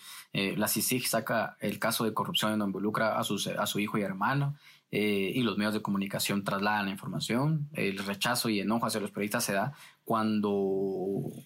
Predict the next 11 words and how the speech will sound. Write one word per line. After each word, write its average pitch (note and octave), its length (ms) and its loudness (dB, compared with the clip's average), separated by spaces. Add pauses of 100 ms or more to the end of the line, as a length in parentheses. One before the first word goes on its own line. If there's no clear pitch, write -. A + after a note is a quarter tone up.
(160)
cuando G2+ 400 0
salen G#2 300 0
los F#2+ 140 -2
casos G#2 240 -2
de G#2+ 100 -2
corrupción - 420 -4
en A2 60 0
donde G2 180 -4
él G2+ 80 0
está G2+ 300 -2
involucrado G2+ 720 0